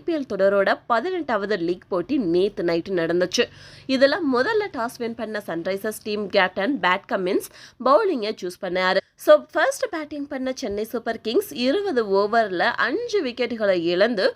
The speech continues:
நூத்தி அறுபத்தி அஞ்சு ரன்கள் மட்டும்தான் எடுத்திருந்தாங்க. அதிகபட்சமா சிவம் தூபே நாற்பத்தி அஞ்சு ரன்களும், அஜிங்கியா ரஹானே முப்பத்தி அஞ்சு ரன்களும் எடுத்தாங்க.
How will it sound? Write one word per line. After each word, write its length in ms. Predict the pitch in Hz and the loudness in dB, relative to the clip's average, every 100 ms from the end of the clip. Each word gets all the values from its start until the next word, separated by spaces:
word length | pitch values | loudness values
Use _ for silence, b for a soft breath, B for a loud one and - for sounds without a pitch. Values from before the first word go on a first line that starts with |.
| B B B 240 | B B B 0
நூத்தி 360 | 320 480 - 294 202 | 0 0 -4 -6 -4
அறுபத்தி 360 | 208 240 240 233 - | -2 -4 -4 -4 -2
அஞ்சு 240 | 202 294 240 | 0 -2 -4
ரன்கள் 300 | 214 208 202 175 | -4 0 2 2
மட்டும்தான் 440 | 175 - 170 214 233 | 0 -2 -2 0 0
எடுத்திருந்தாங்க. 540 | 220 - 175 185 185 202 - B B - 170 | 0 0 0 2 4 4 2 B B -8 -4
அதிகபட்சமா 720 | 185 214 196 202 262 233 196 392 | -2 -2 -2 -2 -2 0 0 -2
சிவம் 340 | - 202 226 285 269 | -2 2 2 2 0
தூபே 240 | 202 214 277 185 | 2 2 2 0
நாற்பத்தி 440 | 233 277 330 262 247 175 | 0 0 -6 -6 -2 -2
அஞ்சு 200 | 208 277 208 | 0 0 0
ரன்களும், 440 | 214 233 196 403 B B B 254 | 2 2 4 2 B B B 0
அஜிங்கியா 460 | 240 554 466 339 277 | 4 2 2 -2 -2
ரஹானே 380 | 247 240 226 233 277 226 | -4 -2 0 2 0 0
முப்பத்தி 340 | - 247 269 - | -4 -6 -2 -2
அஞ்சு 220 | 196 302 269 | 0 -2 -4
ரன்களும் 380 | 208 180 196 226 170 | -2 0 0 0 0
எடுத்தாங்க. 480 | 180 180 190 202 | 2 2 4 2